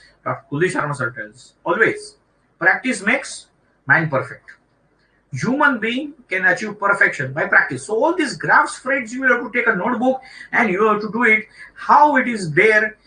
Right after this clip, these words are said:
Once again, you can hear these videos which are available on YouTube. While revising, you do it, practice, sit with books and practice it continuously. If you want to excel and achieve new heights and understand,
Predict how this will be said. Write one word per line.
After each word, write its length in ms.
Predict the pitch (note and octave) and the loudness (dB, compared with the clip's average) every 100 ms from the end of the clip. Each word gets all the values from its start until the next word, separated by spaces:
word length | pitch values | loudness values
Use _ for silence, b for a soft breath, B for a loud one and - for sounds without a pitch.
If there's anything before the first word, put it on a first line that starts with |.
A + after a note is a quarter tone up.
| b b | b b
Once 220 | F3+ A3 | -2 0
again, 200 | A3+ B3 | 0 0
you 120 | A3+ | -2
can 160 | G#3+ G#3+ | -2 -4
hear 340 | F3 A3 A3 | 0 2 2
these 240 | G3 G#3 D3 | 0 -6 -4
videos 400 | D#3+ F3+ G3+ E3+ | -2 -2 -2 -2
which 140 | F#3 | 0
are 120 | F#3+ | 0
available 440 | E3 F#3 F3+ F3 F3 | 2 0 0 0 0
on 180 | D#3+ C3 | 0 -4
YouTube. 440 | G3 F3 E3+ E3+ _ b b b | -6 -2 -2 -2 _ b b b
While 380 | - C3+ G#3+ C4+ | -4 2 2 2
revising, 580 | F#3+ E3+ F3 D#3 F3+ F#3 _ - | 0 2 2 0 -4 -12 _ -10
you 160 | C#3 B2 | -8 -4
do 140 | G3+ | -2
it, 260 | F#3 F3 - | 0 0 -2
practice, 440 | D#3+ - G#3+ F3+ | -4 -4 -8 -4
sit 160 | - A#3+ | -2 0
with 200 | C#4 G3+ | -2 -2
books 240 | A3 - | -6 0
and 160 | A#3+ - | -2 2
practice 340 | A3+ - B3 | 0 0 -2
it 140 | G#3+ - | -2 0
continuously. 560 | G#3+ A3 F#3+ D#3 A2 _ _ _ _ _ _ _ _ _ | -2 -2 -4 -6 -12 _ _ _ _ _ _ _ _ _
If 480 | C4 D4+ D#4+ - - | 2 4 4 -2 -8
you 180 | E3 G3 | -4 0
want 460 | D#3+ C#3+ D#3+ D#3+ D#3 | 0 2 0 0 0
to 440 | D#3+ F#3+ D4 - - _ _ _ - | 2 2 0 -4 -14 _ _ _ -14
excel 460 | C#3 - - G#3+ G#3+ | -12 -10 0 2 2
and 180 | G#3 G3+ - F3 | -2 -6 0 2
achieve 300 | - G#3+ F3+ | 2 -4 -4
new 340 | D3 A#3 C4 | -2 0 4
heights 300 | A3+ B3 B3 | 4 4 0
and 160 | C4 B3+ | -4 0
understand, 540 | A3 C#4 C4+ C4 G3 | 2 4 4 4 0